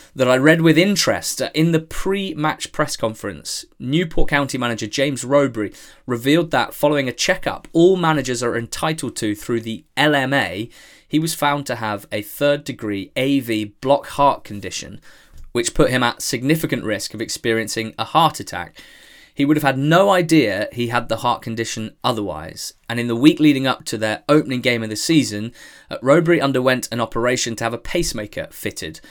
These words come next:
Rowberry expressed a willingness from himself and the club to now partner with various charities that address the issue to help raise awareness. Interestingly, re-,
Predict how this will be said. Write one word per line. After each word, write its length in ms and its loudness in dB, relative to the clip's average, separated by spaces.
Rowberry 340 4
expressed 380 -2
a 60 -4
willingness 520 2
from 200 -2
himself 500 0
and 160 0
the 80 2
club 320 0
to 100 -10
now 120 -4
partner 340 0
with 140 -4
various 300 -2
charities 580 0
that 180 -4
address 340 -2
the 140 -4
issue 300 -4
to 120 -10
help 280 -6
raise 320 0
awareness. 560 -2
Interestingly, 440 0
re-, 140 -2